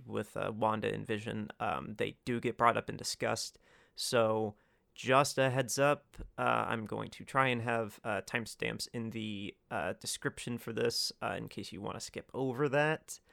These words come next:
But otherwise, listen at your own discretion, because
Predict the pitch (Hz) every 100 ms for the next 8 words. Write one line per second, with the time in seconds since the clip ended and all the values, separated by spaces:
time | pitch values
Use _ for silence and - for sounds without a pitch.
0 | _ - _ _ - - 127 120 - 135
1 | 135 127 131 131 127 117 - 131 120 113
2 | 113 110 107 101 104 - 165 151 156 143
3 | 127 113 - 123 113 107 101